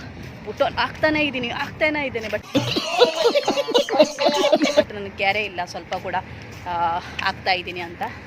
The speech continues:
ಆದ್ರೆ ಆಗ್ಲಿ ಅಂತ ಅಲ್ವಾ? ಹಾಗೆ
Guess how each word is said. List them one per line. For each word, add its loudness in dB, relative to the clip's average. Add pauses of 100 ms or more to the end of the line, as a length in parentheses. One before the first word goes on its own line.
(920)
ಆದ್ರೆ 2
ಆಗ್ಲಿ -2
ಅಂತ -8 (840)
ಅಲ್ವಾ? -4 (340)
ಹಾಗೆ -6